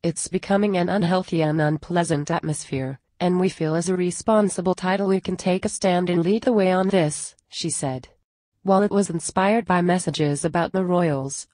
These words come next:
the campaign is targeted at everyone, and is aiming to raise awareness in the number of abusive messages sent online. Several British members of parliament have complained about abuse they have received on Twitter,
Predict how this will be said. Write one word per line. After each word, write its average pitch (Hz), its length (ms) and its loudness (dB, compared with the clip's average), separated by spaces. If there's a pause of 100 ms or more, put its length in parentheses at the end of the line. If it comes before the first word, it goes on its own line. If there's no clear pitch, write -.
(160)
the 208 100 0
campaign 214 600 2
is 160 140 -2
targeted 175 500 0
at 208 120 2
everyone, 170 580 2 (140)
and 180 120 0
is 165 200 -2
aiming 202 300 0
to 180 160 -2
raise 185 280 0
awareness 165 560 0
in 160 160 -2
the 151 60 0
number 156 340 2
of 170 100 -2
abusive 165 560 -4
messages 160 600 0
sent 147 320 -4
online. 135 480 -2 (480)
Several 214 480 0
British 175 340 -2
members 180 460 0
of 175 120 -6
parliament 170 540 -2
have 175 240 -2
complained 190 480 -2
about 180 280 0
abuse 170 420 0
they 185 160 0
have 180 180 0
received 170 540 -2
on 156 160 0
Twitter, 160 480 0